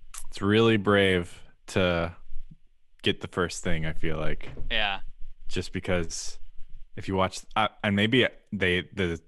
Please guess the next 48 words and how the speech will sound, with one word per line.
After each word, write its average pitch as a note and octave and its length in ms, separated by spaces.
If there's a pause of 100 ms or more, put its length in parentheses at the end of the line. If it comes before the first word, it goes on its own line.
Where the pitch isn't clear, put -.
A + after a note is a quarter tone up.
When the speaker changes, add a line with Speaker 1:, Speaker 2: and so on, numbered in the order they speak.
(140)
Speaker 1:
the F#2+ 120
season F2+ 340
wasn't E2+ 260
out E2+ 240
yet E2 300 (180)
when E2 300 (240)
this F#2 220
was E2 160
filming, F#2+ 420
but E2 140
I E2 60
feel G2+ 180
like F2+ 180
if F2 100
you F2 80
watch F2 320
the F2+ 80
second F#2+ 340
season, D#2+ 380
it's D2+ 160
like D#2+ 280 (680)
the, - 240
the A2+ 100
first D3+ 320
few B2 160
items, A#2+ 320
that's G#2+ 200
just - 220
bait. F2+ 300 (280)
The F#2+ 60
good G#2 200
stuff G2+ 220
Speaker 2:
Mm-hmm. C#3 80
Speaker 1:
comes E2+ 220
later. E2 420 (200)
Speaker 2:
Yeah. G2+ 280 (560)
Yeah, D3+ 320
I A#2 100
mean, B2+ 180
we C#3 120
saw, D3+ 300
like, B2+ 300
the B2 80
next B2 280
thing, B2 200
Kim C3 240
Johnson B2+ 500
gets G#2+ 400